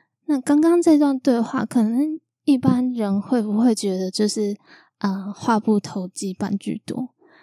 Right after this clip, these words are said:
但我反而觉得这有点让我去审视自己在人际关系跟社交上的一个问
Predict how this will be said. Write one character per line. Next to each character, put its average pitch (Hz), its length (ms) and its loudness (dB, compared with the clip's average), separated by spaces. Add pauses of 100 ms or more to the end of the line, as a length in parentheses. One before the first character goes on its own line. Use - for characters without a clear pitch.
(200)
但 269 220 2
我 240 80 2
反 196 280 -4
而 220 240 -6 (120)
觉 202 280 -2
得 208 220 -2
这 240 340 -2
有 190 200 -4
点 208 320 -6
让 220 240 -2
我 - 100 -6
去 196 540 -4 (400)
审 208 300 -2
视 220 300 2
自 220 200 -2
己 180 180 -4
在 208 280 -4 (520)
人 202 180 -2
际 214 200 -2
关 214 220 -4
系 208 280 -6
跟 202 200 -4
社 208 280 -4
交 202 220 -10
上 - 320 -4
的 - 80 -4
一 - 120 -4
个 214 160 -2
问 214 320 0